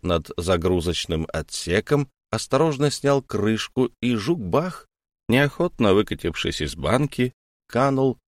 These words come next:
в недра машины, а Лабиринт захлопнул за ним отсек. «Ну что ж, приступим», — решительно щелкнув тумблером, сказал он. Машина взялась за работу.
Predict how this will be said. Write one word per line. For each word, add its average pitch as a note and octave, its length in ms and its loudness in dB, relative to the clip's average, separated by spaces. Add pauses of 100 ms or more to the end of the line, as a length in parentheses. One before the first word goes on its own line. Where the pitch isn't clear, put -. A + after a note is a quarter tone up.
в G#2 80 2
недра F#2+ 500 2
машины, C2+ 640 -8 (300)
а C#3 140 0
Лабиринт A2 800 0 (100)
захлопнул F#2 920 2
за C2+ 160 -4
ним D2 260 -4
отсек. - 760 -12 (760)
«Ну G2+ 220 2
что A#2 380 -2
ж, - 180 -10 (260)
приступим», — G#2 840 -4 (140)
решительно F2+ 640 0
щелкнув F#2 640 2
тумблером, A2 540 2
сказал F#2 460 2
он. E2 300 0 (720)
Машина C#3+ 520 2
взялась B2+ 460 2
за G#2+ 140 0
работу. F2 640 -6